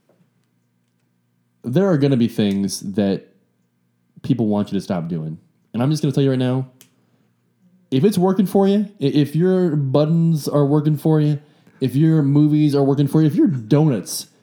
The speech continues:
heck, if your donuts, if your Bavar-, <laughs> if your Bavarian cream donuts in your morning coffee routine are working for you, then don't stop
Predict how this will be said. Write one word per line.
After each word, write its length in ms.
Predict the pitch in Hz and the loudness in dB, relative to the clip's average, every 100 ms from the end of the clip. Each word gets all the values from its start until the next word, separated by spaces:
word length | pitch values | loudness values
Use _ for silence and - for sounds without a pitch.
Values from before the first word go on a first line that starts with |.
| _ | _
heck, 280 | - 160 - - _ - | -2 -2 -2 -14 _ -4
if 160 | 175 | -2
your 180 | 247 302 | 0 2
donuts, 720 | 208 139 131 165 180 185 175 | 2 2 2 4 2 0 0
if 120 | 175 185 | 0 0
your 120 | 254 | 2
Bavar-, 560 | 170 131 143 170 175 - | 0 0 0 0 0 0
<laughs> 20 | |
if 140 | 165 | 0
your 140 | 220 233 | 2 2
Bavarian 840 | 139 160 127 135 156 156 156 147 | 2 0 2 0 2 2 0 0
cream 680 | 139 - 151 147 147 147 143 - - 123 | -2 -2 0 2 2 0 -4 -10 -12 -2
donuts 520 | 123 123 135 135 - - | 0 2 0 -2 -10 -8
in 160 | 127 123 | -2 0
your 160 | 120 | 2
morning 460 | 110 117 123 131 123 | 2 2 2 2 0
coffee 640 | 127 120 123 135 131 127 - _ | 0 0 0 0 0 -2 -10 _
routine 340 | 120 110 135 127 | -4 0 0 0
are 80 | 107 | 0
working 260 | 117 139 | 0 -2
for 220 | 131 156 | -2 0
you, 180 | 156 160 - _ _ _ _ - | 0 -2 -8 _ _ _ _ -2
then 160 | 196 | 2
don't 200 | 202 202 | 2 0
stop 540 | 190 202 190 131 - | -2 -2 -2 -4 -10